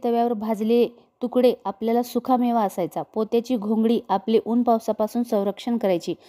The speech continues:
आता कधीच गेली ती श्रीमंती आणि हरवले ते बालपण. माणूस विज्ञानाने समृद्ध होत चालला आहे, श्रीमंत होत चालला आहे, आकाशात भरारी घेऊ लागला आहे,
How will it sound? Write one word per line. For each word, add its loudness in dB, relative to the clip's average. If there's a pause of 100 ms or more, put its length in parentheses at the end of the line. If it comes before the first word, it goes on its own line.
(280)
आता -2
कधीच 0
गेली 0
ती -4
श्रीमंती -4
आणि 0
हरवले 2
ते 0
बालपण. -2 (460)
माणूस -2
विज्ञानाने 2
समृद्ध 0
होत 0
चालला -2
आहे, -2
श्रीमंत 0
होत 0
चालला 0
आहे, -2 (400)
आकाशात 0
भरारी 2
घेऊ 4
लागला 0
आहे, -4